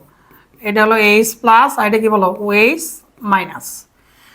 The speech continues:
এখন আসো আমরা একটা ব্যাটারি নিব। কি নিব বলো? ব্যাটারি নিব। ব্যাটারি, এটা হলো পজিটিভ, এটা হলো নেগেটিভ। এই যে পজিটিভ, এটার নাম হলো অ্যানোড,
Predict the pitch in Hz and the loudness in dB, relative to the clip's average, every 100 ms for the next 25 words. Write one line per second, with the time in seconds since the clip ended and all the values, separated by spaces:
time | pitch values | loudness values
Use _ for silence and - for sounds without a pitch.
0 | - - 233 240 254 277 294 269 247 240 | -20 -2 0 2 2 2 4 4 2 0
1 | 214 208 208 240 240 220 190 185 247 294 | -2 -2 0 0 0 0 -2 -4 -4 0
2 | 330 320 302 294 254 208 190 190 190 240 | 2 4 4 4 4 2 -2 -4 0 -2
3 | 233 196 180 185 202 247 247 226 254 247 | -2 -6 -8 -2 0 2 2 2 2 2
4 | 254 240 220 247 269 214 214 214 202 190 | 0 -2 0 -2 0 0 0 0 -2 -4
5 | 175 - - _ _ _ _ _ - 208 | -6 -14 -20 _ _ _ _ _ -6 0
6 | 208 220 269 262 262 262 269 269 240 262 | 0 0 0 0 0 0 0 0 2 2
7 | 254 254 247 226 233 220 202 175 | 4 4 4 2 2 2 0 -4